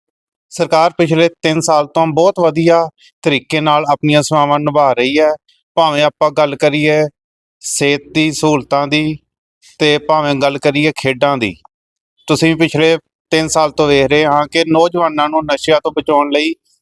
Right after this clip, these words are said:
ਖੇਡਾਂ ਵਤਨ ਪੰਜਾਬ ਦੀਆਂ ਜੋ ਸੀਜ਼ਨ ਸ਼ੁਰੂ ਕੀਤਾ ਗਿਆ ਸੀ, ਉਸ ਨੂੰ ਬਹੁਤ ਵਧੀਆ ਹੁੰਗਾਰਾ ਮਿਲਿਆ ਤੇ ਨੌਜਵਾਨ ਇੱਕ ਸਿੱਧੇ ਰਾਹ ਤੇ ਲੱਗੇ।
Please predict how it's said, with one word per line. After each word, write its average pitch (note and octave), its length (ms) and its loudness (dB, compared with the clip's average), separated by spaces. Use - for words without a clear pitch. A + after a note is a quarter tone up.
ਖੇਡਾਂ E3 360 0
ਵਤਨ E3 280 0
ਪੰਜਾਬ D3 440 2
ਦੀਆਂ D3 280 2
ਜੋ D#3 160 2
ਸੀਜ਼ਨ D3+ 360 -2
ਸ਼ੁਰੂ D#3 260 0
ਕੀਤਾ D3+ 320 -2
ਗਿਆ C#3+ 280 2
ਸੀ, D#3+ 260 0
ਉਸ F3+ 180 0
ਨੂੰ F3+ 280 2
ਬਹੁਤ E3+ 220 2
ਵਧੀਆ D#3+ 340 2
ਹੁੰਗਾਰਾ D#3+ 380 0
ਮਿਲਿਆ D3 320 2
ਤੇ E3 100 0
ਨੌਜਵਾਨ D#3 500 0
ਇੱਕ D3 160 -6
ਸਿੱਧੇ D#3 340 0
ਰਾਹ C3 160 4
ਤੇ C3 100 -2
ਲੱਗੇ। G2 260 -6